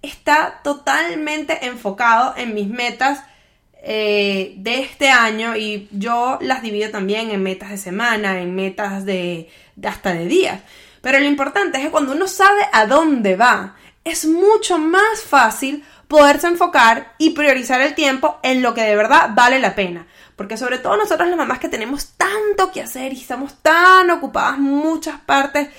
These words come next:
en muchos momentos del día, a veces perdemos esa noción de qué es lo que es importante y de qué es lo que es realmente importante para nosotras. Recuerden que el estilo de vida que ustedes quieren nunca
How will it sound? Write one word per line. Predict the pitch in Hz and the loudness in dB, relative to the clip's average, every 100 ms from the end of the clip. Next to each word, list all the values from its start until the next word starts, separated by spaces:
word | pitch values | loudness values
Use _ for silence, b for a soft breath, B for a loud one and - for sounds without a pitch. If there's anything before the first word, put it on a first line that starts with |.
| B B B B - | B B B B -8
en | 247 | -6
muchos | 247 254 302 | -4 -6 -4
momentos | 311 277 269 277 | -2 -2 -2 -4
del | 226 | -4
día, | 233 370 220 240 - b b | 2 4 4 0 -6 b b
a | - 254 | -4 4
veces | 294 294 285 294 294 b b b | 8 6 4 -2 -4 b b b
perdemos | 269 262 240 233 415 339 226 247 - b b b _ - | 0 0 0 0 2 2 -2 -6 -12 b b b _ -8
esa | 277 339 | -2 0
noción | 311 285 302 | -2 -2 -2
de | 302 | -2
qué | 254 | -2
es | |
lo | 277 | -2
que | 277 | -2
es | 269 | -2
importante | 285 262 247 247 294 | -2 -2 -2 -4 -2
y | |
de | 277 262 | -4 -2
qué | 226 | -4
es | |
lo | 240 277 | -4 -6
que | 254 254 | -8 -12
es | - | -10
realmente | 254 254 294 330 302 294 | -4 2 2 2 -2 -2
importante | 269 226 202 202 | -4 -4 -4 -4
para | 208 220 | -4 -4
nosotras. | 214 202 202 - - - b b b b | -4 -8 -10 -12 -20 -20 b b b b
Recuerden | 339 415 440 453 | -2 0 2 2
que | 427 | 0
el | 269 | -2
estilo | 254 311 339 349 | -2 0 4 4
de | 254 | 4
vida | 277 302 | 0 -2
que | 240 214 | -6 -8
ustedes | 196 - - 285 339 359 - | -8 -8 4 6 6 2 -2
quieren | 220 214 202 226 247 _ | 0 0 0 -4 -10 _
nunca | - 247 294 392 480 480 | -2 4 8 8 6 0